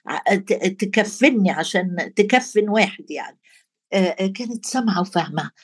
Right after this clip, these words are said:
هو ده ال-، ال-، النقطة اللي الرب شاغلني بيها النهاردة، إن إحنا بنسمع كتير، بس أنا يا رب عايزة أفهم منك. أنا عايزة أكون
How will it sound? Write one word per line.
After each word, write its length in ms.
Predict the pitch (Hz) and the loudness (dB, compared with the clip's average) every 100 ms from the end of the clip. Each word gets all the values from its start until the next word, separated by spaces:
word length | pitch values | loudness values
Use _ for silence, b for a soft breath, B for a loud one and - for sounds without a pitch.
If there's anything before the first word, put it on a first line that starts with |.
| - 247 | 2 6
هو 220 | 285 214 | 8 8
ده 140 | 208 | 8
ال-، 320 | 208 180 - | 6 4 2
ال-، 180 | 170 170 - B - | 2 0 -2 B 4
النقطة 560 | 190 180 233 233 214 202 | 6 8 8 6 4 2
اللي 140 | 180 180 | 4 4
الرب 280 | 196 202 170 | 4 2 0
شاغلني 480 | - 180 190 185 | 0 2 2 2
بيها 240 | 160 170 165 | 0 0 -2
النهاردة، 500 | 151 151 147 143 143 B B - | -8 -6 -6 -4 -6 B B 4
إن 100 | 214 | 4
إحنا 300 | 285 269 247 | 4 6 6
بنسمع 680 | 214 190 233 262 220 208 190 | 6 6 6 6 4 2 2
كتير، 320 | - - 185 180 | -4 2 2 4
بس 240 | 185 - | 0 0
أنا 120 | 302 | 2
يا 60 | 277 | 4
رب 220 | 269 202 | 4 4
عايزة 340 | 208 233 196 | 4 4 4
أفهم 520 | 202 - - 190 165 170 | 0 0 -4 -2 -4 -6
منك. 500 | 170 160 156 143 - B B - | -4 -2 -4 -8 -14 B B 0
أنا 180 | 233 254 | 4 6
عايزة 380 | 220 254 254 214 | 6 6 4 2
أكون 440 | 196 262 247 208 | 2 0 0 -4